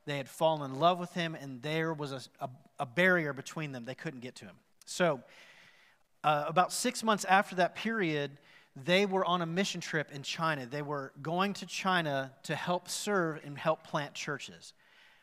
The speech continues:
While they were there, their missionary friend drove them in front in the, in the city, drove them in front of a orphanage. And I, you gotta understand, like, I, I think every parent in the room would. When you have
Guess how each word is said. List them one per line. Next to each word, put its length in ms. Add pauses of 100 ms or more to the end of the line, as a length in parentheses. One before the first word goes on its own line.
(120)
While 240
they 100
were 120
there, 280
their 120
missionary 560
friend 320
drove 380
them 140
in 120
front 500 (220)
in 160
the, 320
in 180
the 60
city, 460 (460)
drove 200
them 80
in 60
front 320
of 340
a 340 (180)
orphanage. 600 (1400)
And 380 (1000)
I, 180
you 120
gotta 200
understand, 600 (160)
like, 300
I, 180
I 60
think 260
every 280
parent 300
in 40
the 60
room 220
would. 400
When 200
you 220
have 320